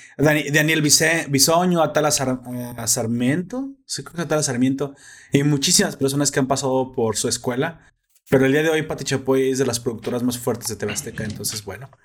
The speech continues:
Em, normalmente esas personas, como dije, nunca se van de, del medio realmente. Pero bueno, Don Comics, dígame, esta vez, esta,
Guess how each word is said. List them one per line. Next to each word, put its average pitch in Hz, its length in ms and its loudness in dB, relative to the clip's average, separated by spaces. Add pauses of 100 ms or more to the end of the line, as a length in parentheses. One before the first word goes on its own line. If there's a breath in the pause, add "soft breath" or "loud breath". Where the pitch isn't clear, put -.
(580 soft breath)
Em, 113 560 0
normalmente 135 360 2
esas - 120 0
personas, 131 360 0
como 120 160 -2
dije, 123 240 -2
nunca 135 240 0
se - 140 -2
van 113 180 -2
de, 107 460 -2
del 101 140 -10
medio 101 260 -8
realmente. 95 540 -16 (680)
Pero 190 120 6
bueno, 220 380 0 (340 loud breath)
Don 151 180 4
Comics, - 600 2
dígame, 156 560 2 (100)
esta 180 320 4
vez, 175 380 2
esta, 165 320 0